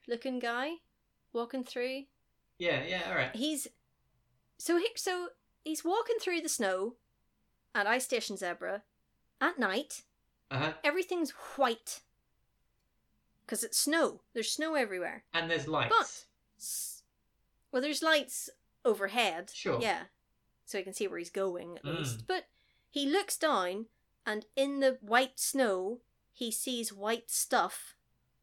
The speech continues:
Speaker 1: bubbling through the ground.
Speaker 2: Okay, sure, okay.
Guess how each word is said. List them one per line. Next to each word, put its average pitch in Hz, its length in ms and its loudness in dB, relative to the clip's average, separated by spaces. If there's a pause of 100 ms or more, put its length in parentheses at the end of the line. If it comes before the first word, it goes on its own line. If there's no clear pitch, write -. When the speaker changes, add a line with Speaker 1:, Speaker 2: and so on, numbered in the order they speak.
(240)
Speaker 1:
bubbling 208 760 0 (840)
through 214 280 0
the 196 80 -4
ground. 170 540 2 (220)
Speaker 2:
Okay, 202 400 2
sure, 233 400 -2 (100)
okay. 190 400 0